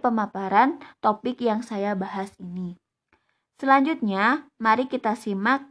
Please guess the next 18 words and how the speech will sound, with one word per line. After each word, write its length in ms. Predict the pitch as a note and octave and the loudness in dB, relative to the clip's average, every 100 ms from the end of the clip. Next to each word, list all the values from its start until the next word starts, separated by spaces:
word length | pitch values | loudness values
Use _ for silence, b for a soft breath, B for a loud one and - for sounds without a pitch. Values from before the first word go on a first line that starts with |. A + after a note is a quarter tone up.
| D4 | -10
di 80 | D#4 | -2
penjelasan 640 | C4 A3+ G3+ G#3 B3 A#3+ | 0 2 0 0 0 0
berikut 320 | G3+ F#3+ F#3+ | -2 -8 -12
ini. 320 | F#3 F#3 F3+ - _ _ _ _ _ _ _ _ | -10 -8 -8 -12 _ _ _ _ _ _ _ _
Pertama, 640 | - D#4 C4 G3 F3 F3+ - _ _ _ _ _ | -4 -2 -2 -2 -4 -8 -14 _ _ _ _ _
sebelum 480 | _ C#4 A#3+ C#4+ F4+ | _ 0 2 0 0
lanjut 320 | D#4 A3+ G#3+ | 0 -2 -4
ke 80 | G3 | -6
materi 400 | G3 G3 F#3+ - | -4 -4 -6 -4
inti, 640 | C#4+ D4+ D4 G3 A3 C#4+ - - | -6 -6 -6 -4 -4 -6 -10 -12
kita 240 | A3 B3 | 2 4
stimulus 560 | B3+ B3+ A3+ A3 A3+ A#3 | 4 -2 -2 -2 -4 -4
dulu 480 | A#3+ C4 B3+ A3+ G#3+ B - | -2 0 2 2 0 B -8
mengenai 400 | A3+ A3 A3 A3+ - | -4 -2 -4 -6 -2
apa 480 | G#3 G3+ - C#4 A3+ | -2 0 4 4 4
itu 320 | A3 F#3+ G3 - _ | -6 -8 -10 -14 _
lemak. 400 | A#3 A#3 G3 F#3 - _ _ _ _ _ _ _ | -12 -12 -12 -16 -20 _ _ _ _ _ _ _
Nah, 320 | A#3+ A#3+ G3+ | -2 0 0